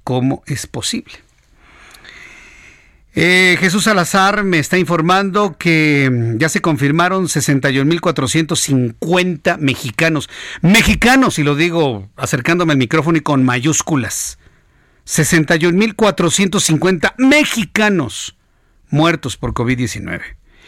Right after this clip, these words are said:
Mientras que hay quinientos sesenta y ocho mil seiscientos veintiuno contagiados, transmitidos con el virus. En unos instantes le voy a tener todos los datos del covid, en unos instantes,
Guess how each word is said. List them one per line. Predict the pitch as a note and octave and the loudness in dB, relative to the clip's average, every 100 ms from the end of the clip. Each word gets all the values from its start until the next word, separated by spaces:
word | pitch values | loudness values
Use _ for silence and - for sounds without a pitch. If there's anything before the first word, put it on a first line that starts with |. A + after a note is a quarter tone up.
| - - - | -20 -20 -4
Mientras | C#3+ C3+ C3+ | -2 0 0
que | E3+ | 0
hay | D#3 | 0
quinientos | D#3+ E3 D#3+ | 0 0 0
sesenta | C#3 C3+ B2+ B2+ | -2 0 0 0
y | |
ocho | B2 - B2+ | -2 0 2
mil | D#3+ D#3+ | 2 0
seiscientos | C#3 A#2 D3 C#3+ B2 | -2 0 -2 -2 -2
veintiuno | C3+ B2+ A2+ D3+ D3+ B2+ F#2 _ _ _ - _ _ | 0 -2 0 0 2 0 -4 _ _ _ -20 _ _
contagiados, | D#3 C#3+ C3 - D3+ C#3+ A#2 | -2 0 -2 0 0 0 -6
transmitidos | - C3 A#2 B2+ D3+ C#3 | -6 -4 -2 -2 -2 -4
con | - B2 | -4 -4
el | A#2 | -2
virus. | B2+ - | -2 0
En | G#3 | 0
unos | A#3 | 0
instantes | G3 D3 F3+ E3+ D#3 | 0 0 -2 0 -2
le | C3+ | 0
voy | C#3 D3+ | 0 0
a | |
tener | C3+ C3+ D3 C#3 - - _ | 0 -2 -2 -6 -18 -20 _
todos | G#3 G#3 F#3 | -2 0 -2
los | D3+ | -2
datos | D#3+ D#3+ D#3+ | -2 -2 -2
del | C3 A#2+ | -4 -4
covid, | B2 F3 A3 - | -2 -2 -4 -10
en | - A#2+ | -8 -4
unos | C#3 - | -4 -4
instantes, | A#2 D#3 D#3+ D3+ G#3 - | -4 -2 -2 0 -2 -2